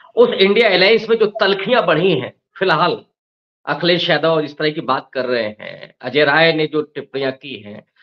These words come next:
मायावती खामोश हैं और वो मध्य प्रदेश, राजस्थान में चुनाव लड़ रही हैं। उन्होंने कहा कि हम नहीं आएंगे, ना इधर आएंगे, ना उधर आएंगे। वरुण गांधी वो कड़ी हो सकते हैं जो इन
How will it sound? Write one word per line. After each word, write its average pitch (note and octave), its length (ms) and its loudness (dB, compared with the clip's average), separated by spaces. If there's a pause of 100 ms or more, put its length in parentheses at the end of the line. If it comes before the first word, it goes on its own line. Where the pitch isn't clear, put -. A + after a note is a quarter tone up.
(300)
मायावती G3+ 640 0
खामोश G3+ 600 2
हैं G3 100 4
और F3+ 160 4
वो E3 160 -2
मध्य D3 220 -2
प्रदेश, E3 380 0
राजस्थान D3 400 -6
में C#3+ 80 -6
चुनाव C#3+ 280 -10
लड़ C#3+ 140 -4
रही C3+ 240 -4
हैं। B2+ 160 -4 (100)
उन्होंने A2+ 260 -8
कहा C3+ 200 -4
कि C3 160 -8
हम B2 220 -6 (440)
नहीं F#3+ 280 6
आएंगे, F#3+ 560 2 (100)
ना C3 100 2
इधर C#3 220 2
आएंगे, E3+ 240 2
ना D3 100 -4
उधर C3 260 -2
आएंगे। A#2+ 440 -10 (380)
वरुण B3 340 2
गांधी C4 480 2
वो D4+ 300 -4
कड़ी B3+ 240 4
हो C4 300 4
सकते A3+ 460 0
हैं D4 240 2
जो D4+ 200 6 (160)
इन D4 220 2